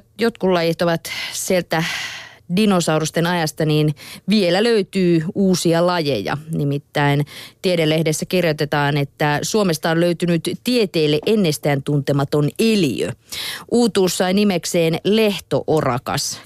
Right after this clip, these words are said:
Kyseessä on sieni, jonka ainoa tiedetty esiintymispaikka on Turun Ruissalo.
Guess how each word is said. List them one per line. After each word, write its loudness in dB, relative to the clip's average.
Kyseessä 0
on 2
sieni, 0
jonka 0
ainoa 0
tiedetty -2
esiintymispaikka -2
on 0
Turun 0
Ruissalo. 0